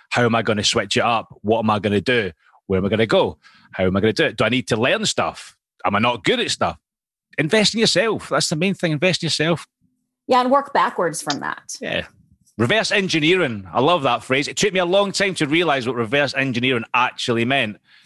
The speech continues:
Speaker 1: You know, you listen to all these, like, Gary V's and reverse engineer what you need to do. And I'm going, "What, what's he talking about?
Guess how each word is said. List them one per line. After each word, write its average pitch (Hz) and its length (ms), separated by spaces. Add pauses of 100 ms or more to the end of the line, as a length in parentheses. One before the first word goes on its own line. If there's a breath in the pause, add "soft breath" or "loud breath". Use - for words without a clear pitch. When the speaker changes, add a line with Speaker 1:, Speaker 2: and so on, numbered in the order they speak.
(280 soft breath)
Speaker 1:
You 117 60
know, 127 100
you 127 140
listen 147 280
to 147 120
all 127 100
these, 120 220
like, 113 180
Gary 123 300
V's 123 380
and 107 200 (240 loud breath)
reverse 226 300
engineer 196 420
what 151 160
you 160 60
need 170 160
to 120 80
do. 180 120
And 160 80
I'm 165 80
going, 170 220
"What, 185 180 (360)
what's - 120
he 302 80
talking 240 360
about? 185 340